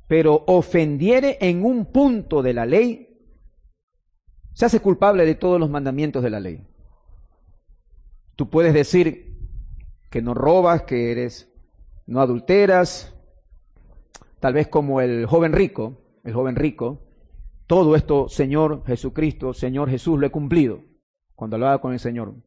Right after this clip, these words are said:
"desde mi juventud, todos los mandamientos." Y el Señor le dijo, "Bueno,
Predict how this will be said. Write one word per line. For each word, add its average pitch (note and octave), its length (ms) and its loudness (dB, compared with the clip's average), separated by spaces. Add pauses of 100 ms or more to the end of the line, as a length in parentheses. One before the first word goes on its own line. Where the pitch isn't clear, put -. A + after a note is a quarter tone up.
(120)
"desde B2+ 340 -2
mi C3 120 -2
juventud, D3+ 480 2 (580)
todos G3 200 2
los E3 80 4
mandamientos." C#3 800 -4 (600)
Y - 40 -14
el A2 40 -12
Señor B2 240 -4
le C3+ 80 0
dijo, C#3 220 0
"Bueno, C3 380 -4